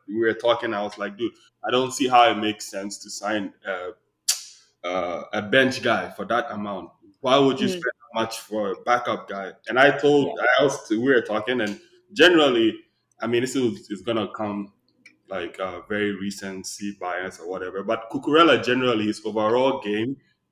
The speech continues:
Speaker 1: seems more, uh, uh, suited to the way that Chelsea play. Chilwell is a fantastic left, uh, left wing back, don't get me wrong. So we were discussing, we we're trying to figure out that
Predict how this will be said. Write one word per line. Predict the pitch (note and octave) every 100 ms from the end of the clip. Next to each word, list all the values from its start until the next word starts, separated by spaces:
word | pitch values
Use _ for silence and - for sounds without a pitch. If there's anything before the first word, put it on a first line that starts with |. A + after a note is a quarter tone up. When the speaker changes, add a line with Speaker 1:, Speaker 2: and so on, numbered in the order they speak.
| _
Speaker 1:
seems | - - A#2+ A#2+ A2+ - - _ _
more, | G2+ G#2+ A2+ A2 A2 G2+ - _ _ _ _ _ - - - - - - -
uh, | C3
uh, | A2 G#2+ G2 E2+ - G#2+
suited | G2+ - D#3+ A2+ -
to | -
the | A2 G#2+
way | B2 C3 A#2+
that | G#2 G2
Chelsea | - A2+ G#2 G2
play. | - G2 F#2 F2+ - -
Chilwell | F#3+ F#3 C3
is | G#2+
a |
fantastic | G#2+ G2 - G2+ - G2
left, | F#2+ F2+ -
uh, | F#2 F2 - _
left | G2+ G2 -
wing | F#2 F2
back, | E2+
don't | G2 A#2+
get | A2+
me | G#2
wrong. | F2+ F#2+ B2 - _
So | -
we | C3+
were | D#3+ C#3+
discussing, | A#2 - C3 B2+ B2
we |
we're | A#2+
trying | D3+
to | B2
figure | C3 A2+
out | G#2+ F#2+
that | F#2+